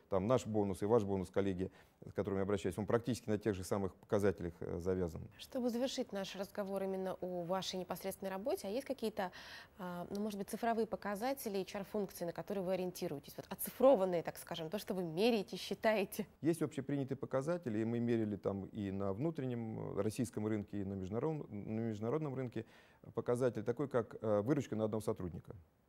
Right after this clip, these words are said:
Speaker 1: Первый показатель. Второй показатель — отношение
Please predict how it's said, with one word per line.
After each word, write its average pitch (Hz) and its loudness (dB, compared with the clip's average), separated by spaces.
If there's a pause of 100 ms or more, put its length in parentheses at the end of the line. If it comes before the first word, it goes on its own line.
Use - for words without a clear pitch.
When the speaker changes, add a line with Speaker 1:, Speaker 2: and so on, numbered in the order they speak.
(160)
Speaker 1:
Первый 92 2
показатель. 82 -10 (320)
Второй 147 4
показатель — 143 0
отношение 117 0